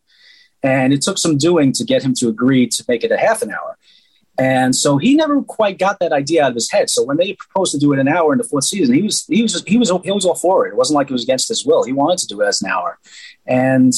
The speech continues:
it just didn't quite go the way he wanted it to go. And so he did not, he wasn't, uh, he didn't object when they said, "Let's go back to a half hour." He knew that that was, that was a better format for the show.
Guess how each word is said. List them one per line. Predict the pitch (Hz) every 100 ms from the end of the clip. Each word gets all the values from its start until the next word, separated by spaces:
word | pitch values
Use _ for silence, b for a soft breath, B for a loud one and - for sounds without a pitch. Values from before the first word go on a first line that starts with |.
| - -
it | 143
just | 151 165
didn't | 156 143
quite | 147 143
go | 139 139 139 135
the | 131
way | 131 123
he | 127
wanted | 123 127 123
it | 120
to | -
go. | 147 156 113
And | 107 110
so | 117
he | 117 113
did | 110
not, | 110 - _ _ _
he | 147
wasn't, | 120 123 113 117
uh, | 117 117 117 120
he | 127
didn't | 123 117
object | 110 123 -
when | 110
they |
said, | 107 110
"Let's | 110 -
go | -
back | -
to | -
a | -
half | 139 -
hour." | - 98 B B B
He | 123
knew | 117
that | 117 110
that | 110 107
was, | 107 - 107
that |
was | 104
a | -
better | 104 98
format | - 101 - -
for | -
the |
show. | - -